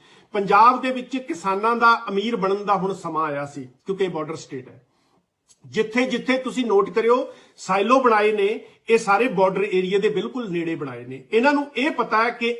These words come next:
ਅੱਜ ਨਹੀਂ ਤਾਂ ਕੱਲ, ਕੱਲ ਨਹੀਂ ਤਾਂ ਪਰਸੋਂ ਇਹ ਲਾਂਘਾ ਜਿਹੜਾ by road ਇਹ ਖੁੱਲਣਾ ਹੈ ਤੇ ਇਹ ਸਾਰੀ ਚੀਜ਼ਾਂ ਦੀ ਜਿਹੜੀ ਵਿਕਰੀ ਹੈ ਉਹ ਅਰਬ ਤੱਕ ਪਹੁੰਚੂਗੀ, ਅਫਗਾਨਿਸਤਾਨ ਤੱਕ ਪਹੁੰਚੂਗੀ, ਕਾਬਲ ਕੰਧਾਰ ਤੱਕ ਪਹੁੰਚੂਗੀ।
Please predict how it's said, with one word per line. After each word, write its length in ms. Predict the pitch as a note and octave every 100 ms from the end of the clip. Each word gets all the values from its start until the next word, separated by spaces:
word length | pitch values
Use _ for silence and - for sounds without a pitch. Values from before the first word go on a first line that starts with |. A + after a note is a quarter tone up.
| -
ਅੱਜ 160 | G#3 A#3
ਨਹੀਂ 240 | A#3+ B3+
ਤਾਂ 140 | B3+ A#3+
ਕੱਲ, 340 | G3+ A3 B3
ਕੱਲ 280 | G#3+ G3+ A#3+
ਨਹੀਂ 140 | A#3+
ਤਾਂ 160 | - G#3
ਪਰਸੋਂ 540 | - - - A#3 B3+ - - - -
ਇਹ 160 | A3+ C4
ਲਾਂਘਾ 520 | A3 G3 G#3 A#3 B3+
ਜਿਹੜਾ 280 | A3+ G#3 G#3
by 560 | G3 F#3 F3+ G#3 A3 F#3
road 240 | F#3+ G#3+ G#3
ਇਹ 220 | G#3+ G#3+
ਖੁੱਲਣਾ 420 | F3+ G#3 A#3+ B3
ਹੈ 60 | B3+
ਤੇ 280 | B3 A3+ G#3+
ਇਹ 120 | A3
ਸਾਰੀ 520 | - F#3 B3 C4 C4+
ਚੀਜ਼ਾਂ 400 | - G3+ E3+ G#3
ਦੀ 120 | G#3
ਜਿਹੜੀ 220 | F#3 F3+ G#3+
ਵਿਕਰੀ 500 | D#3 F3 G#3 A3 G#3
ਹੈ 320 | F#3+ G3+ - _ _ -
ਉਹ 220 | B3 B3+ G#3+
ਅਰਬ 200 | F3+ G#3
ਤੱਕ 280 | G#3+ G3+
ਪਹੁੰਚੂਗੀ, 640 | F#3 F3 E3+ G3 F3 G3+ A3
ਅਫਗਾਨਿਸਤਾਨ 720 | D3+ D#3 E3+ F#3 F3 F#3 E3+
ਤੱਕ 240 | E3+ - -
ਪਹੁੰਚੂਗੀ, 500 | F#3 F#3+ A3+ G#3+ B3
ਕਾਬਲ 360 | G#3 F#3+ G#3+
ਕੰਧਾਰ 380 | A3 A3 G3+ -
ਤੱਕ 240 | F#3+ F#3 F3
ਪਹੁੰਚੂਗੀ। 580 | E3+ F3 A3 G3+ C4